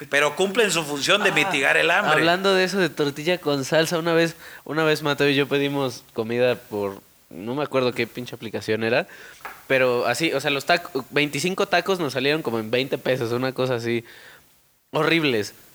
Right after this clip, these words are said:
Speaker 2: Y, y, pues sí, justo eran eso, o sea, justo era eso, sabía a tortilla con salsa.
Speaker 1: Güey, para
Speaker 2: La carne
Speaker 1: comer,
Speaker 2: no sabía.
Speaker 1: mira, la neta es que, eh, cuando, pues, éramos estudiantes y, y, y, pues, la necesidad lo obligaba,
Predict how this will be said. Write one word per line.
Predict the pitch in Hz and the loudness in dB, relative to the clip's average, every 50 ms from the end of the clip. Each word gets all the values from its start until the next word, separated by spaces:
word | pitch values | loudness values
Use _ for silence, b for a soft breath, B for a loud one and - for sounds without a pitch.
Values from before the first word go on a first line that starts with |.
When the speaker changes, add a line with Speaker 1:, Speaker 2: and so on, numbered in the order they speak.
| - _ _ _ _ - | -20 _ _ _ _ 2
Speaker 2:
Y, | 175 175 170 170 170 | 2 2 4 2 2
y, | 180 170 165 | 2 2 0
pues | 135 156 156 151 | 0 0 0 0
sí, | 247 247 | 0 0
justo | - 202 226 226 - 240 | 0 0 -2 0 2 2
eran | 247 247 240 226 | 2 2 2 2
eso, | 254 - - 135 | 0 0 2 2
o | 139 139 | 2 2
sea, | 165 151 | 0 0
justo | - - 190 208 - - 214 208 202 185 139 | 0 0 -2 0 0 2 2 2 2 2 2
era | 170 175 180 170 | 4 4 4 4
eso, | 180 170 160 131 117 - - | 2 2 2 0 -2 -2 -4
sabía | - 143 120 127 143 165 | -4 -2 0 2 4 4
a | 185 | 4
tortilla | - 185 156 135 - 165 180 185 214 233 | 2 0 0 0 0 0 2 2 2 2
con | - - 127 117 110 107 104 | 2 0 0 0 0 -4 -2
salsa. | - - 185 220 233 - 143 113 107 | 0 2 2 2 2 0 -2 -2 0
Speaker 1:
Güey, | - 135 156 170 165 | 2 2 2 2 4
para | 170 175 165 165 | 2 2 4 4
Speaker 2:
La | - | 2
carne | - 180 180 196 233 | 2 2 4 4 4
Speaker 1:
comer, | 254 202 190 | 2 2 2
Speaker 2:
no | 202 208 | 0 0
sabía. | - 226 202 190 | 0 2 2 4
Speaker 1:
mira, | 190 208 190 143 | 4 4 4 4
la | 151 190 | 4 4
neta | 214 247 254 247 - 277 | 2 0 0 0 0 -2
es | 208 | -2
que, | - - 190 156 143 135 101 - - - - - - | -2 0 0 0 0 0 -2 -6 -12 -20 -18 -12 -8
eh, | 95 135 139 135 131 127 127 123 120 117 - | -6 -4 -2 0 0 0 0 -2 -4 -6 -4
cuando, | 139 127 123 123 123 123 120 113 | -2 0 0 0 0 0 -2 -2
pues, | - 120 113 113 | -4 -6 -2 0
éramos | 147 175 190 202 185 190 127 - 123 | 2 2 2 2 0 -2 -6 -6 -6
estudiantes | 113 - - - 120 123 139 - - - 156 139 113 113 | -8 -8 -6 -4 0 0 0 0 -2 -4 -6 -6 -4 -6
y, | 107 | -8
y, | 101 107 - - - 104 98 95 92 95 104 - - | -8 -10 -12 -12 -10 -10 -10 -10 -12 -12 -14 -14 -14
y, | - 101 | -14 -14
pues, | 90 - - 95 | -14 -10 -6 -4
la | 98 98 | -4 -4
necesidad | 101 98 92 104 98 95 110 110 117 131 147 | -4 -6 -8 -8 -8 -4 -2 0 2 2 2
lo | 151 147 | 0 -2
obligaba, | 143 147 156 156 160 147 131 135 151 | -2 -2 0 2 2 2 2 0 -2